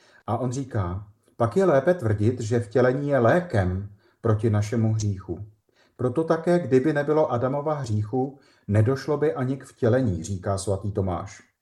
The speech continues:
My můžeme citovat ze, eh, Sumy Teologické.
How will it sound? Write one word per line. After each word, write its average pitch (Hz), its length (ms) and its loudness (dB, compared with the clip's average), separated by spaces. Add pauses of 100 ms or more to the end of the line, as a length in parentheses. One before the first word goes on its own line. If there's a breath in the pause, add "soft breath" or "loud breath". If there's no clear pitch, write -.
(680)
My 104 100 6
můžeme 120 380 6
citovat - 640 4 (440 soft breath)
ze, 107 540 6
eh, 107 360 2
Sumy 120 380 0
Teologické. 110 1000 2